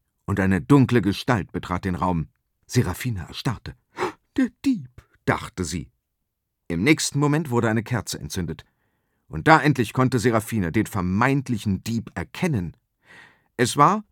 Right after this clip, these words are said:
Ladislaus der Letzte, der sich, wie man sich denken kann, jeden Abend über die Würste und den Schinken hergemacht hatte.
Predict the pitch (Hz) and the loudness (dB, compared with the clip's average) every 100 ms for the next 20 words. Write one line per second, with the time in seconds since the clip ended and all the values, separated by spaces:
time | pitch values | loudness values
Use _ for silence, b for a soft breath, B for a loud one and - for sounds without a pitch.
0 | - 107 113 87 160 - 190 180 190 - | 0 4 4 4 0 -2 -2 -2 -4 -2
1 | 190 175 127 - - 90 65 110 95 104 | 0 0 -2 -6 -6 -4 2 2 2 -2
2 | - 185 180 131 98 76 78 - 139 113 | -4 -2 -2 0 -2 -4 -6 -2 0 0
3 | 123 104 110 92 190 208 139 135 120 117 | -2 -2 -2 -2 -2 -4 -2 -4 0 -2
4 | 71 73 71 76 78 82 87 - 76 64 | -2 -8 -8 -6 -6 -4 -4 -4 -10 -8
5 | 71 65 87 76 69 104 104 65 64 57 | -10 -6 -6 -6 -2 0 0 -2 -8 -10
6 | - 73 - 64 | -10 -12 -10 -14